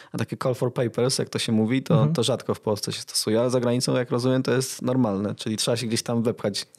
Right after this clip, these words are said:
Speaker 1: <laughs> powiedzmy to tak.
Speaker 2: Trochę
Speaker 1: Y-
Speaker 2: trzeba, no, e, ale powiem ci, na przykład na Brighton S E O aplikowałem chyba już ze cztery razy, za każdym <laughs> razem mi się nie udaje.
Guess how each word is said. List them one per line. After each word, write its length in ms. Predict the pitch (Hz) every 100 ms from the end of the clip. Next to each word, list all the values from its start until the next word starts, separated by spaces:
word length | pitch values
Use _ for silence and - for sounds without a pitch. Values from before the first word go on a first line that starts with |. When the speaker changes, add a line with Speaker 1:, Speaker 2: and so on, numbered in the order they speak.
| -
Speaker 1:
<laughs> 640 | - - - - - -
powiedzmy 400 | - 110 104 -
to 100 | 107
tak. 180 | - 104
Speaker 2:
Trochę 320 | - 196 214
Speaker 1:
Y- 20 | 220
Speaker 2:
trzeba, 460 | - 220 165 147
no, 340 | 151 170 208 220 175
e, 440 | 156 156 160 165 -
ale 420 | 175 196 196 190
powiem 380 | 196 202 202 202
ci, 400 | - 202 185 175
na 100 | 175
przykład 420 | - - 180 -
na 140 | 170 165
Brighton 460 | 156 175 165 175
S 220 | 165 -
E 160 | 170 160
O 380 | 156 156 151 156
aplikowałem 720 | 156 160 156 156 151 151 151
chyba 240 | 147 151 151
już 140 | 143
ze 120 | 139
cztery 380 | 147 - 160 156
razy, 340 | 156 156 151
za 100 | 147
każdym 420 | 147 156 135 214 175
<laughs> 60 | 160
razem 300 | 196 165 165
mi 80 | 160
się 160 | 165
nie 120 | 160
udaje. 480 | 160 156 160 151 175